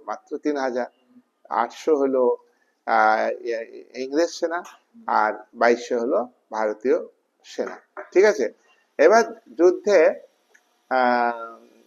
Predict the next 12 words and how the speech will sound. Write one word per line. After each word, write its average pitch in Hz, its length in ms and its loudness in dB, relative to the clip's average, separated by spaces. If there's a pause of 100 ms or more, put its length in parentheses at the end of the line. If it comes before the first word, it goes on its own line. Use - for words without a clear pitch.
(220)
সিরাজকে 180 720 2
পরামর্শ 143 640 -2
দিলেও, 127 440 2 (960)
আহ, 110 400 -2 (120)
আগে 120 260 -4
থেকে 120 420 -6 (220)
মোহনলাল, 117 560 0 (120)
মীর 117 160 -18
মদন 113 360 -10 (640)
এবং 190 300 -2
আরো 120 300 0
অনেকে 110 500 -4